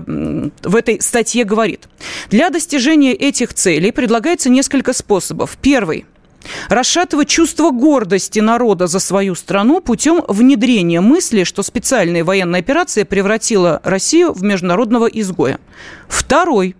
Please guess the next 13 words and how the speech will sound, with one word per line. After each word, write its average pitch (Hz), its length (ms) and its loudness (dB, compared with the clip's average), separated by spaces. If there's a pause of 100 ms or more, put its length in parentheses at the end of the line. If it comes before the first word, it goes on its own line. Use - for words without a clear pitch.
(360)
Разжигать 254 640 0
межнациональную 247 1000 2
рознь 170 360 0
и 240 120 2
внушать 277 420 2
национальным 262 680 2
меньшинствам, 320 640 2
что - 260 -2
их 285 380 0
угнетают 202 720 0
русские. - 500 -4 (540)
Третий. 339 600 2 (260)
Внедрять 240 680 2